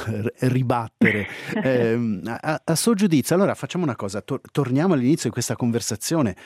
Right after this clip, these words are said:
Speaker 1: Ehm, i-, in un discorso, diciamo, appunto, in parte estraneo agli studi religiosi, come dobbiamo pensare allora espressioni di uso comune come, e, e torniamo appunto, dicevo all'inizio, Islam moderato o radicale, a cosa possono servire?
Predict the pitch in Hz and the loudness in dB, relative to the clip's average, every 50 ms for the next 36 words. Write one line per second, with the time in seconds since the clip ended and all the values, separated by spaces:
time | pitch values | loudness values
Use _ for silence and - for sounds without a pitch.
0 | - - - - - - - _ _ _ - - 151 147 139 123 123 120 113 113 | -20 -20 -20 -20 -20 -20 -20 _ _ _ -8 -2 2 2 2 4 2 2 2 0
1 | 110 104 104 107 101 95 104 - - - - - 185 175 165 - - 170 165 190 | 0 0 0 -2 -2 -4 -8 -10 -12 -10 -4 0 0 0 0 0 2 4 6 6
2 | 220 226 196 185 - - - 220 233 - - - 151 135 - - 175 160 143 127 | 6 6 6 4 2 2 2 2 2 2 2 0 0 0 0 0 2 2 2 0
3 | - - - 185 180 151 - - 135 - _ - 175 170 - - 208 196 175 - | 0 0 2 4 4 4 4 2 0 0 _ 2 0 2 2 0 0 -2 -2 0
4 | - 170 143 - - 175 170 - - - - - 147 151 151 135 117 104 92 90 | -2 -2 -2 0 2 2 4 2 2 0 0 -2 0 0 0 0 0 -2 -2 -4
5 | 87 85 82 - _ _ _ - 98 85 87 - - 110 95 101 98 90 92 95 | -4 -6 -6 -10 _ _ _ -10 -8 -6 -6 -6 -6 -6 -4 -4 -4 -2 -2 -2
6 | 104 95 - 90 82 90 87 107 123 - 226 262 262 302 196 123 107 107 107 101 | -2 -2 -4 -6 -8 -6 -4 -4 0 4 6 6 6 6 4 2 0 0 -2 -2
7 | - 110 107 - - 107 101 98 101 98 98 _ - - - - _ _ _ _ | -2 -2 -2 -2 -2 -2 0 0 0 -2 -4 _ -10 -20 -20 -20 _ _ _ _
8 | - - 92 95 123 131 104 - - - 127 117 - - - 101 131 139 120 98 | -14 -10 -4 -2 -2 -2 -2 -2 -4 -4 -2 -2 -2 -2 0 2 2 2 2 2
9 | 92 107 113 113 113 - - 113 101 101 123 139 135 123 117 110 101 98 98 - | 0 -2 -4 -4 -4 -4 -2 0 2 4 4 4 4 4 2 0 -2 -4 -6 -8
10 | - 117 - - 104 98 110 113 104 95 95 95 90 87 87 85 80 69 - - | -10 -12 -10 -6 -4 -2 -2 -2 -2 -4 -4 -6 -8 -8 -10 -10 -12 -14 -14 -14
11 | 117 - - - - - 95 85 101 117 113 180 - - 120 101 101 95 104 - | -16 -16 -16 -16 -14 -12 -8 -6 -4 -4 -4 -4 -4 -4 -4 -4 -4 -4 -4 -2
12 | 135 113 113 113 113 120 135 127 - 117 104 104 117 123 127 120 113 104 110 107 | -2 0 0 2 2 2 2 2 0 -4 -4 -2 0 2 2 2 2 0 -2 -2
13 | 113 123 127 - 117 107 123 127 117 107 104 107 110 - - 104 101 101 104 104 | -2 -2 -2 -2 0 0 0 0 0 -2 -2 -4 -6 -6 -4 -4 -2 -2 -4 -2
14 | - - 185 160 180 - - 185 185 - - - - 101 98 95 - - - 101 | -2 -2 0 0 0 -2 0 -2 -2 -2 -2 -4 -4 -4 -4 -4 -4 -6 -6 -6
15 | 95 98 90 90 95 85 82 76 - 107 - | -6 -8 -8 -10 -10 -10 -10 -12 -14 -16 -18